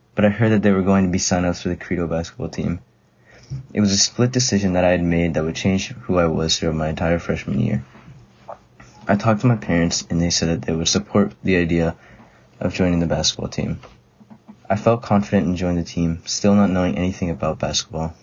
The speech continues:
During the first practice we had, I showed up in Nike S Bs with no ball. I was not prepared and didn't know what I was doing. As the days went by, I gained more and more experience about basketball by watching my teammates play.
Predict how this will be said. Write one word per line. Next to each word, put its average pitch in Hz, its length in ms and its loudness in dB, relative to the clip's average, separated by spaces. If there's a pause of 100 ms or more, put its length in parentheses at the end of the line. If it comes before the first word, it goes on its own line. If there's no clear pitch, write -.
(540)
During 104 220 4
the 101 60 0
first 107 340 0
practice 101 360 0
we 104 80 2
had, 82 420 -4
I 87 100 0
showed 101 260 0
up 98 120 0
in 85 120 -2
Nike 90 320 0
S 98 100 -2
Bs 87 260 -4
with 78 200 -8
no 85 200 -2
ball. 82 400 -2 (1040)
I 101 80 0
was 98 160 2
not 101 220 2
prepared 95 440 0
and 90 140 0
didn't 85 220 2
know 85 120 0
what 85 140 0
I 80 60 0
was 80 160 -4
doing. 82 340 -2 (720)
As 95 120 0
the 92 40 0
days 98 260 2
went 110 180 2
by, 87 200 2
I - 80 0
gained 85 300 0
more 87 200 2
and 95 80 2
more 85 200 0
experience 82 580 -2
about 82 280 -2
basketball 80 480 0
by 85 120 0
watching 87 380 0
my 82 100 0
teammates 82 420 -2
play. - 300 -4